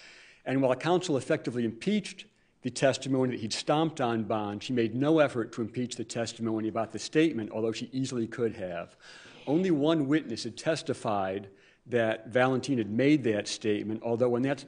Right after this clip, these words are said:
witness spoke to the police on the night of the shooting, he said that Valentin had, had not said anything. So this isn't evidence that simply raises doubts about the witness's credibility in general.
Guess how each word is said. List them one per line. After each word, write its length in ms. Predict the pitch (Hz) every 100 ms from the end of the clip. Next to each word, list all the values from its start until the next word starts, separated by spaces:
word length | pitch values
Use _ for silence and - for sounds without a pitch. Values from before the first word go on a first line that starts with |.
| -
witness 340 | 127 139 123
spoke 300 | - 127 120
to 80 | 107
the 80 | 107
police 400 | - 131 143 139
on 80 | 117
the 40 |
night 160 | 117 120
of 40 | 107
the 60 |
shooting, 460 | 101 - 156 123 107
he 140 | 120
said 200 | 113 120
that 120 | 113 113
Valentin 420 | 117 113 123 113
had, 180 | 127 123
had 120 | 110
not 240 | 117 113
said 160 | 117 -
anything. 600 | 107 110 104 98 85 90 - _ - - - - - -
So 240 | - 143 123
this 260 | 139 196
isn't 280 | 220 165 131 - - _ _ _
evidence 420 | 135 135 131 127
that 140 | - -
simply 440 | - 143 - 127
raises 420 | 110 131 131 113
doubts 420 | 95 117 120 123 127
about 300 | 117 113 113
the 60 |
witness's 400 | 110 123 117 113
credibility 640 | - 127 117 110 113 107 107
in 100 | 92
general. 640 | 104 123 120 101 92 -